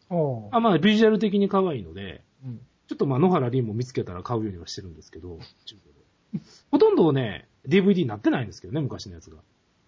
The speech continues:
Speaker 2: これがね、えっと、生妹っていうの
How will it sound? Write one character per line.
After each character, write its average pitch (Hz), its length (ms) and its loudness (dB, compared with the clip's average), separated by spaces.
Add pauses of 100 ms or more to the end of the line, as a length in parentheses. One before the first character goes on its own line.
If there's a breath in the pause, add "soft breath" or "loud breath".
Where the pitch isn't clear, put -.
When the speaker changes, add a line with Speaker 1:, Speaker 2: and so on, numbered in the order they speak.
(140)
Speaker 2:
こ 247 100 0
れ 240 80 4
が 226 100 4
ね、 170 300 0 (280)
え 127 140 -4
っ 123 40 -6
と、 127 140 -10
生 175 340 4
妹 175 440 2
っ 92 40 -18
て - 180 -14
い 95 80 -8
う 92 40 -10
の 85 100 -14